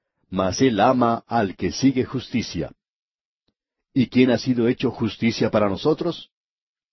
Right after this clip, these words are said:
Es Cristo Jesús. Hay personas que creen hoy que si simplemente pudieran hacerlo ellos, pero si el hombre confía en lo más mínimo,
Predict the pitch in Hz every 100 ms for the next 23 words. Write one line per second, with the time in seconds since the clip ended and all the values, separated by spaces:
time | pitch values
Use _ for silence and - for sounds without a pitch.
0 | - 95 82 - 104 151 143 139 139 135
1 | 110 - - - _ _ _ _ _ _
2 | _ - - 123 104 123 117 - - 101
3 | 107 95 110 104 _ 123 113 110 180 156
4 | 143 151 143 - 107 117 135 123 - 131
5 | 127 107 110 139 131 120 - _ _ _
6 | _ _ 123 95 95 90 160 175 151 123
7 | 139 123 104 92 104 175 170 175 180 117
8 | 78